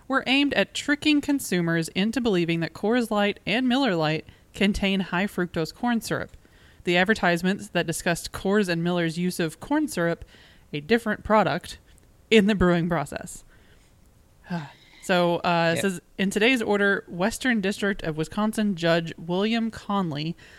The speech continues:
Speaker 1: modified an existing partial preliminary injunction granted to MillerCoors in May to extend to Bud Light packaging. The May order blocked A B from displaying certain Bud Light billboards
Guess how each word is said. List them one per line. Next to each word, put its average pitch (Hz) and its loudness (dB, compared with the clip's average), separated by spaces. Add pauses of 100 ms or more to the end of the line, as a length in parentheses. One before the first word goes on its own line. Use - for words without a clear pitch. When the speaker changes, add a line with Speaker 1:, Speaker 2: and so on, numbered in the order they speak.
(280)
Speaker 1:
modified 220 2
an 175 -2
existing 226 0 (140)
partial 233 0
preliminary 190 -2
injunction 160 -4
granted 180 -2
to 185 -2
MillerCoors 175 -2
in 180 -2
May 156 0
to 160 -6
extend 175 -2
to 196 -4
Bud 180 -2
Light 170 -2
packaging. 175 -6 (460)
The 180 -2
May 185 2
order 170 2
blocked 165 -2
A 160 0
B 165 -2
from 170 -6
displaying 202 -2
certain 202 -4
Bud 160 -2
Light 165 -6
billboards 214 -2